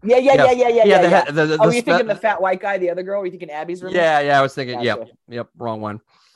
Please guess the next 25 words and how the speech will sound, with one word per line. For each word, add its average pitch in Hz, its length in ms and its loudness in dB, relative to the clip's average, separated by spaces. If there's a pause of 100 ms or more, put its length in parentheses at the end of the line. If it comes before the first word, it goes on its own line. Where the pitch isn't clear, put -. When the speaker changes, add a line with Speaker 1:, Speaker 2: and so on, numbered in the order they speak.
(180)
Speaker 2:
Um, 120 400 0
Speaker 1:
Oh, 339 240 -2
and 247 360 -8
fucking, 247 540 -8 (120)
um, 214 680 -8 (1300)
Speaker 2:
uh, 117 280 -4
the 117 160 -6
Speaker 1:
the 120 60 -10
Speaker 2:
older 196 220 -2
Speaker 1:
lovely 208 300 0
Speaker 2:
lady. 202 60 -4
Speaker 1:
Judith 202 360 -4
Light. 185 640 -4
Speaker 2:
Yep. 127 340 -2 (320)
Speaker 1:
Angela. 220 580 -2 (260)
An-, 262 220 -8 (120)
Angela. 359 680 2 (360)
Angela. 226 540 -16 (180)
<laughs> - 160 -20
Speaker 2:
Which - 320 -8
took 185 220 -4
me 165 80 -2
a 151 80 0
while 131 220 2
to, 123 180 -2